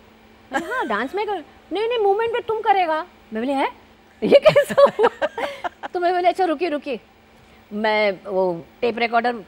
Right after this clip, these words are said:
मंगाया मैंने और फिर गाना मैंने सुना, फिर वहाँ बैठ के मैंने short division किया, फिर मैं set पे आई, मैंने director को समझाया कि ये dance मैं beginning में आप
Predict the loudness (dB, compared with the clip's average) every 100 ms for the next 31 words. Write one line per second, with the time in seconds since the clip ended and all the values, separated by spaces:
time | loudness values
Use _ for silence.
0 | -8 -4 -2 -2 -4 -6 -6 -6 -6 -8
1 | -4 -4 -2 -4 -4 -6 -6 -8 -8 -14
2 | -20 -20 -14 -6 -2 0 0 -2 -2 -4
3 | -4 -2 -2 -2 -6 -4 -6 -6 -8 -10
4 | -12 -20 -20 -20 -2 0 2 2 0 0
5 | -2 -2 -2 -4 -8 -16 -8 -4 -2 -4
6 | -6 -10 -8 -6 -6 -6 -8 -12 -8 -2
7 | -2 -2 -4 -10 -10 -12 -8 -4 -4 -8
8 | -16 -20 -20 -20 -6 -2 0 0 0 0